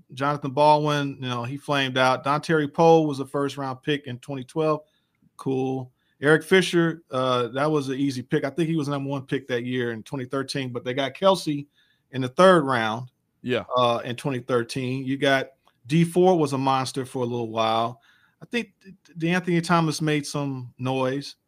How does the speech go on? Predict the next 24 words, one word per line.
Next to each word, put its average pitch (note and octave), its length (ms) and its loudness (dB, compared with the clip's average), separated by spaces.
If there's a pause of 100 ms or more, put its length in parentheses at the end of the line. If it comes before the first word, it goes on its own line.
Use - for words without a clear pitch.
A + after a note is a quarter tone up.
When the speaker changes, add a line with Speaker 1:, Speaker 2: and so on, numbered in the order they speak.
(460)
Speaker 1:
Uh, B2 300 0
you C#3+ 80 -2
got C#3+ 240 0
Marcus D#3+ 320 2
Peters F3+ 340 0
was D3 140 -6
a - 40 -6
pretty D3 220 -2
good C#3+ 180 -4
corner D3+ 280 -2
for C3+ 180 -6
a C3+ 60 -2
while, C#3 320 4
but C3+ 180 -4
a - 20 -16
lot D#3+ 140 6
of C4+ 60 6
these G#3+ 120 -4
guys E3+ 220 4
seem E3+ 80 -2
to C3 80 -2
flame D#3+ 400 2
out F3+ 180 4
quick. - 380 -6